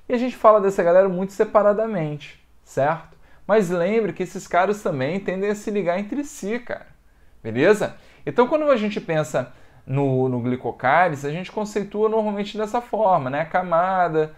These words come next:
né, de carboidratos, de glicídios na parte externa da, da, da membrana e tudo por aí vai. Só que ele pode estar ligado a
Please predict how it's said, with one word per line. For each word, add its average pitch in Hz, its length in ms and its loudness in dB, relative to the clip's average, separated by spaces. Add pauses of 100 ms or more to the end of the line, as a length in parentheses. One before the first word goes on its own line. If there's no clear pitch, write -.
(240)
né, 175 400 2
de 156 140 -4
carboidratos, 160 960 4
de 131 160 -8
glicídios 156 960 -6
na 151 100 0
parte 156 420 -4
externa 156 580 -4
da, 156 140 -6 (160)
da, 127 280 4
da 131 100 0
membrana 156 640 -4
e - 20 -10
tudo 156 280 -10 (100)
por 151 100 -2
aí 160 120 0
vai. 139 280 0 (420)
Só - 180 0
que 311 100 -4
ele 254 120 0
pode 190 320 4
estar 165 260 2
ligado 120 600 2 (200)
a 131 380 6